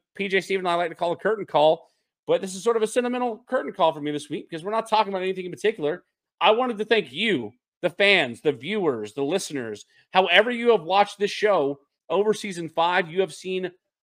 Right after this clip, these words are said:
a lot of content. I believe we are almost at eighty episodes for the year between wrestling and football. P J Steven and I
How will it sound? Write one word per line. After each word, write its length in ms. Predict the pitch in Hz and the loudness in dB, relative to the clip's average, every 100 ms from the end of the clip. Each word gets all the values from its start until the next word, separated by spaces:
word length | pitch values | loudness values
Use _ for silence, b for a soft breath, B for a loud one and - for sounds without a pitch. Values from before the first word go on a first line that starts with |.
| _ | _
a 80 | 175 | 2
lot 520 | 165 143 151 170 156 - | 2 2 0 -2 -4 -10
of 160 | 160 - | -12 -6
content. 500 | 175 170 170 131 113 | 0 0 -2 -6 -6
I 60 | 135 | -4
believe 460 | 139 127 175 180 | -2 -2 -6 -6
we 160 | 165 175 | -4 -2
are 140 | 151 | 0
almost 420 | 135 156 190 180 | 0 0 0 -2
at 100 | 139 - - | -6 -10 -6
eighty 360 | 139 165 196 - | -4 -4 -6 -4
episodes 640 | 135 - - 202 208 208 | -4 -6 -6 -4 -2 -4
for 160 | - 214 | -4 -6
the 100 | 208 | -6
year 380 | 202 220 247 240 _ _ _ | -6 -6 -6 -10 _ _ _
between 320 | - 156 190 175 | -6 -4 -2 0
wrestling 360 | 180 190 185 | 0 0 -4
and 120 | 147 | -2
football. 400 | 151 180 190 190 | -4 -2 2 2
P 220 | 185 185 190 | 2 -2 0
J 160 | 185 | 0
Steven 380 | 180 180 180 180 | -2 -6 -4 -4
and 100 | 170 | 0
I 260 | 160 170 | 0 0